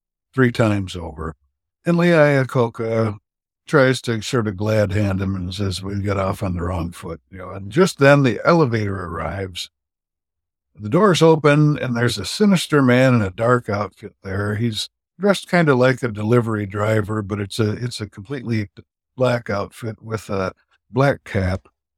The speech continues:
And he's carrying a big package, but as soon as the doors open, he drops the package, and he pulls out a pistol. And I'm not sure about why he does this, but, but Veidt's secretary, he shoots first, uh, and, and, and, uh,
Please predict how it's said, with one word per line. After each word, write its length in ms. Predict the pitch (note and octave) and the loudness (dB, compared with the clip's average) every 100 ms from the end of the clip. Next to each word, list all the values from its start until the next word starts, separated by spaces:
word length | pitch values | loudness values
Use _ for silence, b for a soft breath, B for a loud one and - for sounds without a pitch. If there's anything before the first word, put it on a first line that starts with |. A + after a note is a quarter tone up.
| _ _ | _ _
And 80 | B2 | 0
he's 100 | A#2+ | 2
carrying 400 | - A#3+ A3 F#3 | 4 6 8 6
a 40 | C#3 | 4
big 300 | B2+ C3+ A#2+ | 2 0 0
package, 720 | C3 A2+ A2+ A#2 A2 A2+ - - | 2 2 -2 -6 -6 -10 -12 -8
but 180 | C#3 A#2 | -6 -6
as 120 | G#2+ | -4
soon 180 | G3+ F#3 | -2 0
as 100 | B2+ | 0
the 60 | |
doors 380 | B2+ B2+ C3 A2+ | 2 6 6 4
open, 380 | A2 G#2 G#2 F#2+ | 0 -6 -12 -10
he 100 | G#2 | -8
drops 440 | F#2+ C3+ F3 F3 | 0 4 4 4
the 80 | - | -6
package, 720 | G2 G2 F2+ F#2 F2+ F2+ - _ _ _ | -6 -6 -6 -8 -14 -18 -20 _ _ _
and 100 | - | -8
he 60 | A2 | -6
pulls 300 | G2 E3+ C#3 | 0 2 4
out 160 | D3 B2+ | 4 4
a 60 | G#2+ | 0
pistol. 560 | - F2 - D2+ D#2 _ _ _ _ _ _ _ | -6 -8 -10 -14 -14 _ _ _ _ _ _ _
And 180 | A#2+ B2+ | -2 2
I'm 140 | C3 G3 | 4 2
not 240 | C4+ A3 | 2 -2
sure 280 | - - A#3 | -2 4 6
about 320 | F#3 C#3+ B2 | 8 6 6
why 340 | G2+ A#2+ B2+ B2+ | 2 2 2 4
he 120 | B2 | 2
does 320 | A#2+ B2+ A2+ | 2 0 0
this, 260 | A#2 C3 - | 0 0 -2
but, 240 | A#2 A#2+ - _ _ _ _ _ | -4 -4 -6 _ _ _ _ _
but 240 | C3+ B2 A2+ _ | -2 -2 -2 _
Veidt's 420 | C#3+ A2+ F#3+ F#3+ | -8 -2 0 -2
secretary, 1040 | - - - G3+ - G2+ F#2+ G2 F#2 F#2+ G2+ | -6 -6 -2 0 2 2 2 0 0 -4 -6
he 140 | G#2+ | -6
shoots 380 | G2+ - C3+ B2 | -6 0 0 0
first, 600 | - B2 A#2+ - - - | -4 0 0 -2 -12 -10
uh, 240 | G#2+ G2+ F#2+ | -8 -6 -2
and, 240 | A#2+ A2 | -2 -2
and, 240 | G#2+ A#2+ A#2 | -4 -6 -6
and, 200 | A2 G#2 | -6 -4
uh, 200 | F#2+ F#2 | -4 -4